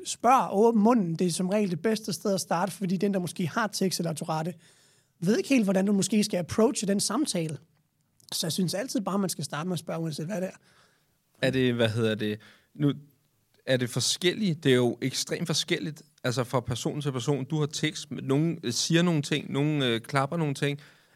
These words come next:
Speaker 2: Øh, hvordan, øh, det er jo, det kan man jo heller ikke, det bliver jo heller ikke sådan en, en fast, øh, øh, pakkeløsning. Nå, hvis du møder en, der har Tourette, så gør du sådan her, fordi det er så forskelligt. Det er jo bare, altså, jo mere vi snakker, jo mere kommer jeg i tanke om, at det er jo bare en,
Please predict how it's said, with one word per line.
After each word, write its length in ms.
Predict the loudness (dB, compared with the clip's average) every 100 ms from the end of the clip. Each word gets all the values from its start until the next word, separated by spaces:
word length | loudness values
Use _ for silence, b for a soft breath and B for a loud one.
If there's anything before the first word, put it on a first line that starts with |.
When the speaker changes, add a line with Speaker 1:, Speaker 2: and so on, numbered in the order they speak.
| 0
Speaker 2:
Øh, 280 | 2 2 0 -8 -20 -16 -2
hvordan, 520 | 2 2 2 0 -2
øh, 200 | -4 -2
det 100 | 0
er 60 |
jo, 140 | 0 0
det 220 | -4 -4 -6 0
kan 100 | 4
man 120 | 6
jo 80 | 6
heller 200 | 6 4
ikke, 180 | 2 -2
det 140 | -4 4
bliver 120 | 8
jo 40 |
heller 140 | 8 6
ikke 120 | 6
sådan 240 | 6 6
en, 120 | 6 4 B B
en 140 | 2
fast, 500 | 4 4 4 2 -4 -2
øh, 420 | 2 2 2 -2 b b b
øh, 100 | 0
pakkeløsning. 880 | 0 2 2 2 2 2 2 2 2
Nå, 220 | 4 2
hvis 200 | 2 -2
du 120 | 0 2
møder 260 | 4 6
en, 140 | 4 4
der 60 |
har 120 | 2 2
Tourette, 420 | 2 4 4 2
så 120 | 0
gør 140 | 0
du 60 | 2
sådan 180 | 2 2
her, 120 | 2
fordi 220 | 2 2
det 140 | 2 2
er 100 | 0
så 140 | 0
forskelligt. 520 | -2 -2 -2 -2 0
Det 60 | 2
er 20 |
jo 100 | 2
bare, 180 | 2 -2 B B B B
altså, 360 | 0 2 4 2 -4 -10
jo 180 | -2 2
mere 280 | 6 6 4 -2
vi 200 | -4 -2
snakker, 420 | 0 0 2 2
jo 100 | 4
mere 180 | 4 2
kommer 260 | 2 4
jeg 60 | 4
i 20 |
tanke 340 | 2 0 2 2
om, 140 | 2
at 140 | 0
det 60 | 2
er 40 |
jo 100 | 2
bare 340 | 2 2 2 2
en, 420 | 2 2 0 -4